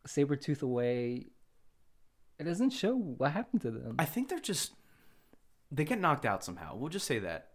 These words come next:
Speaker 1: Okay.
Speaker 2: Because of the events that unfold later, they would have been very useful.
Speaker 1: Right, right, right. So, it,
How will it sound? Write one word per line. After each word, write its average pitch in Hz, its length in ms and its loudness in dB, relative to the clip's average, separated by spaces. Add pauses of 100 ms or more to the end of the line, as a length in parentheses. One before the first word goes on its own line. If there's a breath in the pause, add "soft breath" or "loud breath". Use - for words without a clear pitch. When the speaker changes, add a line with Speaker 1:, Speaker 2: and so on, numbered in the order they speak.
(160)
Speaker 1:
Okay. 170 60 -16 (120)
Speaker 2:
Because 147 460 -2 (420)
of 127 200 -2
the 139 100 2
events 131 320 2
that 117 160 2
unfold 110 400 -2
later, 101 300 -2
they 98 120 -4
would 107 140 0
have 101 80 -2
been 101 160 -2
very 101 240 0
useful. 92 520 -8
Speaker 1:
Right, 131 300 12
right, 113 300 6
right. 104 300 0 (400)
So, 110 640 2 (640)
it, 127 280 -4